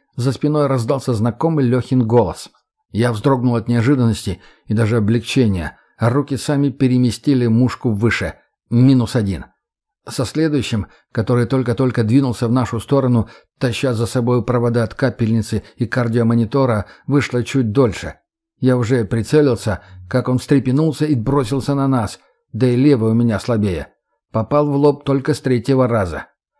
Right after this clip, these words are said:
«Крест, замри!» — крикнул Леха моему соседу и напарнику по больничной битве, и с первого же выстрела пробил висок зомби. «Ты как?» «Отбегался,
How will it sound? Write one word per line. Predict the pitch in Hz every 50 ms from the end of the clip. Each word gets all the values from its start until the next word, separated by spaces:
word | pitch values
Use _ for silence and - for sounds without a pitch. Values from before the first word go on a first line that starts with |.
| _ _ -
«Крест, | - 120 156 165 165 147 - - -
замри!» — | 104 95 131 151 147 156 175 175 151 117 95 - _ _ _ _ _ _ _ -
крикнул | - 139 139 120 123 127 127 127
Леха | 120 123 143 131 - - 123
моему | 123 123 123 123 127 123
соседу | 110 - 120 - - 143 139 127 117 - - - _ _ _
и | -
напарнику | 120 127 120 - - 131 123 127 127 123 - 131 113
по | 110 120
больничной | 117 120 123 123 127 117 - - 127 123 117
битве, | 110 139 123 - - 110 98 - - _ _ _ _ -
и | 180 156
с | - -
первого | - 160 151 143 143 139 139 131
же | 107 131
выстрела | 123 139 147 143 - - 143 139 139 143
пробил | - - _ - 135 123 120 113 107 120 135 131 127
висок | 113 120 113 - - 123 113 110
зомби. | 98 113 113 104 90 85 76 - _ _ _ _ _
«Ты | - 113 127 113
как?» | 127 110 92 - - _ _ _ _ _ _ _ _
«Отбегался, | - 151 160 160 160 190 165 151 139 131 131 - - 143 120